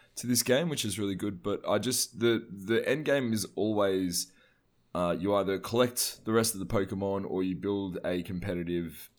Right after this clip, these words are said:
P V P team, or you go shiny hunting,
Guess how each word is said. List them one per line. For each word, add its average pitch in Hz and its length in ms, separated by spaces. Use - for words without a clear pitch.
P 98 120
V 87 140
P 85 220
team, 85 420
or 107 460
you 101 120
go 240 160
shiny 110 520
hunting, 85 580